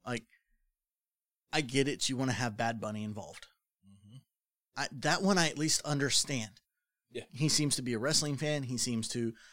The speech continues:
Speaker 1: really enjoy it. He seems to wanna be involved. And he just won a Grammy.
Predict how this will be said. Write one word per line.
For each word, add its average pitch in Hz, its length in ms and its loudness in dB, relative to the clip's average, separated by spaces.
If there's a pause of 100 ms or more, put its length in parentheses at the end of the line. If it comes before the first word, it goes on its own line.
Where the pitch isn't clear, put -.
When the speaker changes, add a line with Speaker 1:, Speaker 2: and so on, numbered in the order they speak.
(160)
Speaker 1:
really 131 280 2
enjoy 147 420 4
it. 147 180 8
He 127 140 -6
seems 123 260 -2
to 117 80 -6
wanna 110 220 -2
be 131 180 0
involved. 139 540 2 (400)
And 160 300 4
he 127 260 -4
just 156 280 2
won 151 140 2
a 147 60 2
Grammy. 123 460 0